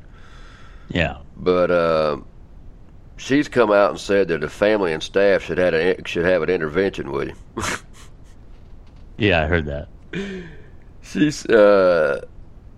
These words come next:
Speaker 2: she says that he wants Democrats to impeach him, which <sighs> I can see where her spin's coming from.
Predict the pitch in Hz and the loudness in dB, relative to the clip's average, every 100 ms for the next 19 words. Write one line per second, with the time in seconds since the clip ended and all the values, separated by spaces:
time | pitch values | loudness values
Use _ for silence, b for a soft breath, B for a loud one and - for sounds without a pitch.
0 | - - - - 156 - 135 110 87 85 | -20 -20 -10 -2 -2 2 4 4 2 -4
1 | 110 107 95 120 107 - 85 73 - 82 | -2 -2 0 0 -2 -4 -2 -2 0 2
2 | 67 - 73 69 - 78 69 - 50 - | 0 -2 -4 -4 -4 -6 -6 -14 -16 -20
3 | - - - - - - 165 - 127 135 | -20 -20 -20 -14 -4 -2 -2 -6 -16 -16
4 | 143 143 143 - - - - - - - | -16 -18 -18 -20 -20 -20 -20 -20 -20 -20
5 | - - - - - B B B B B | -20 -20 -20 -20 -20 B B B B B
6 | B B - - - - - - - - | B B -20 -20 -20 -20 -20 -20 -20 -14
7 | - - - - - - - - - - | -6 -4 -4 -6 -10 -14 -16 -18 -20 -20
8 | - - - - - 151 - 107 - 127 | -20 -20 -20 -8 -2 -2 -2 -8 -4 -4
9 | 135 104 90 90 - - 110 110 80 - | -2 -2 -2 -6 -8 -4 -2 -2 -4 -8
10 | 90 76 65 65 67 65 53 | -8 -8 -8 -10 -8 -8 -10